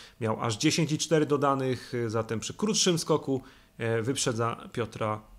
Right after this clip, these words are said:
Żyłę i to o punkt i jedną dziesiątą. Trzeci jest w tej chwili Huber, przegrywa o dziewięć i dziewięć dziesiątych punktu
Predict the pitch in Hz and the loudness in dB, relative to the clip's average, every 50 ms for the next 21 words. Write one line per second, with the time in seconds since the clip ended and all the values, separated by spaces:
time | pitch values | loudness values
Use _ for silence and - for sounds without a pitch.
0 | - - 107 101 110 117 110 110 110 - - - 151 147 127 - - 113 110 110 | -10 -8 -4 -2 -2 0 0 0 -2 -4 -6 -8 -10 -10 -10 -4 -2 0 0 0
1 | 113 110 - - 120 117 117 117 117 117 - - - - _ _ 123 117 113 107 | -2 -4 -8 -8 -6 -6 -4 -4 -6 -8 -10 -12 -18 -20 _ _ -4 -2 -2 -2
2 | 107 - - - - _ 139 135 123 120 104 110 110 107 101 113 110 - 131 123 | -6 -8 -16 -18 -12 _ -4 -2 0 0 -2 -2 -4 -4 -4 -4 -2 0 0 0
3 | 101 - 117 110 110 - - - 196 196 196 190 170 165 165 160 160 - 165 151 | 0 -2 -8 -12 -8 -6 -2 -2 0 0 0 -2 -2 -2 -2 -4 -4 -6 -6 -6
4 | - - 156 151 - - - 151 139 143 135 - - - - - - - - - | -4 -2 -4 -4 -4 -4 -6 -4 -4 -4 -6 -6 -10 -16 -20 -20 -20 -6 0 2
5 | 156 151 147 - - - 139 123 131 131 117 123 117 117 113 107 107 131 120 123 | 4 4 4 2 2 -2 -2 0 0 0 0 0 0 0 0 0 -2 0 0 0
6 | 120 113 - - 110 107 110 - - 131 120 117 110 107 117 120 113 113 107 110 | -2 -2 -4 -6 -8 -10 -12 -10 -8 -6 -6 -6 -6 -4 -2 -2 -2 -2 -2 -4
7 | 107 - 120 107 101 113 101 - - 127 117 107 - - - 104 101 | -4 -4 -4 -4 -4 -6 -10 -6 -4 -4 -2 -2 -4 -4 -6 -6 -6